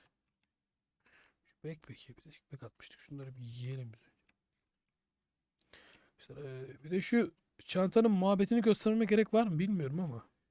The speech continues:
Şu çanta. Bunun içinde crafting table var işte kendi kendine. Buna. Eleman çağırdı bize. Kendisi ne işe yarıyor normalde? Ha, bu bir işe yaramamış. Bu ne verdi şimdi bana?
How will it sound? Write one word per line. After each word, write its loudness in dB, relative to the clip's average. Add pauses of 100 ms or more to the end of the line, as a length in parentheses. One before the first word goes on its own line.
(200)
Şu -12
çanta. -4 (460)
Bunun 8
içinde 6 (280)
crafting 10
table 6
var -2
işte -8
kendi -6
kendine. -12 (760)
Buna. -8 (1700)
Eleman -8
çağırdı -8
bize. -12 (120)
Kendisi -8
ne -2
işe -8
yarıyor -12
normalde? -16 (1120)
Ha, -10 (420)
bu -4
bir -2
işe -6
yaramamış. -10 (4000)
Bu -6
ne -4
verdi -8
şimdi -18
bana? -14